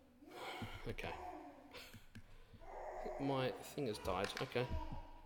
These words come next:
Let me start that again. My little clicker has died, I'm afraid. Okay. Romans two, uh, verse twelve to sixteen says this, "All who sin apart from the law will also perish apart from the law, and all who sin under the law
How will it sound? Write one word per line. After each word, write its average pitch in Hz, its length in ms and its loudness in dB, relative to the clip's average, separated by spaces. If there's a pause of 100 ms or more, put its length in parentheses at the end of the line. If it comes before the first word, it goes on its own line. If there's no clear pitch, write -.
(180)
Let - 160 0
me 123 100 2
start - 300 6
that 90 140 4
again. 135 280 6 (1500)
My - 60 4
little 135 180 8
clicker 131 280 10
has 104 120 8
died, 104 220 4
I'm 104 100 0
afraid. 117 320 0 (440)
Okay. 113 240 4 (160)
Romans 147 320 12
two, 143 340 12 (460)
uh, 120 80 12
verse 120 160 12
twelve 143 200 12
to - 60 6
sixteen 120 400 10
says 117 260 8
this, - 280 12 (300)
"All 165 160 12
who 175 120 12
sin 170 220 12
apart 160 380 12
from 147 180 12
the 139 80 12
law 139 280 12
will 131 120 12
also 139 340 10
perish 127 560 10 (320)
apart 120 400 12
from 127 160 10
the 120 80 12
law, 117 280 12
and 113 100 8
all 156 160 12
who 165 160 12
sin 139 500 12
under 147 300 12
the 117 100 10
law 107 360 12